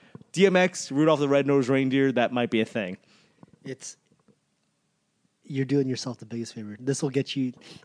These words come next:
Speaker 2: after you listen to it tonight, you're gonna be like, "Fuck, I need to do some <laughs> Christmas shopping."
Speaker 1: Hey, yo. <laughs> All right, hold on. Let's, uh, let's get, let me get some new beers.
Speaker 2: Get some
Speaker 1: Um,
Speaker 2: new beers.
Speaker 1: what, um,
Speaker 2: I'll talk about some things I got going on
Speaker 1: Okay,
Speaker 2: and everything
Speaker 1: you do
Speaker 2: like
Speaker 1: that.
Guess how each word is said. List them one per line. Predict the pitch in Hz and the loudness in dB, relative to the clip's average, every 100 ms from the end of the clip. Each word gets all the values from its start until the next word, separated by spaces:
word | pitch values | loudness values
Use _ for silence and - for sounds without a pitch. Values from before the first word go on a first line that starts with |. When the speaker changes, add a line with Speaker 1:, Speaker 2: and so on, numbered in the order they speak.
| - | 2
Speaker 2:
after | 180 226 | 4 6
you | 190 | 6
listen | 170 165 190 | 4 2 2
to | 196 | 4
it | 190 | 4
tonight, | 196 202 214 214 - - | 4 4 4 0 -12 -4
you're | 147 | 2
gonna | 156 156 | 4 6
be | 156 | 4
like, | 135 - _ _ _ | 2 -2 _ _ _
"Fuck, | _ 180 165 | _ 2 4
I | 160 | 4
need | 190 | 4
to | |
do | 156 | 2
some | 151 135 | 0 -4
<laughs> | |
Christmas | 156 170 165 151 | -4 -2 0 2
shopping." | - 165 - 196 - - - - _ _ - - _ - _ - | 4 4 2 0 -2 -16 -16 -16 _ _ -20 -20 _ -20 _ -8
Speaker 1:
Hey, | 139 156 | -6 -4
yo. | 180 208 277 240 151 - - _ - | -2 2 4 2 -2 -12 -20 _ -20
<laughs> | - - - - | -20 -20 -4 4
All | 247 - 226 - - 165 | 4 4 0 0 -6 6
right, | 165 151 - | 6 6 6
hold | 175 | 6
on. | 156 | 8
Let's, | 170 | 6
uh, | 185 160 | 6 8
let's | 165 - | 6 4
get, | 175 | 0
let | 160 | 4
me | 160 | 6
get | 151 143 | 4 2
some | 143 | 4
new | 139 | 6
beers. | 127 135 123 - - - - | 6 6 4 0 -14 -14 -4
Speaker 2:
Get | 156 | 0
some | 147 | 4
Speaker 1:
Um, | 170 | 6
Speaker 2:
new | 175 | 6
beers. | 165 170 170 165 - | 6 6 6 4 2
Speaker 1:
what, | 175 185 | 2 4
um, | 180 175 170 170 170 147 _ | 6 6 6 4 0 -8 _
Speaker 2:
I'll | - | 0
talk | 185 220 | 6 6
about | 208 185 | 6 4
some | 185 | 2
things | 170 175 | 2 2
I | 160 | 4
got | 160 156 | 4 2
going | 160 165 160 | 2 2 4
on | 165 165 | 4 4
Speaker 1:
Okay, | 160 160 | 4 0
Speaker 2:
and | 151 | 0
everything | 156 147 160 | 0 0 4
Speaker 1:
you | 151 | 6
do | 143 | 8
Speaker 2:
like | 127 | 6
Speaker 1:
that. | 151 151 151 | 4 2 0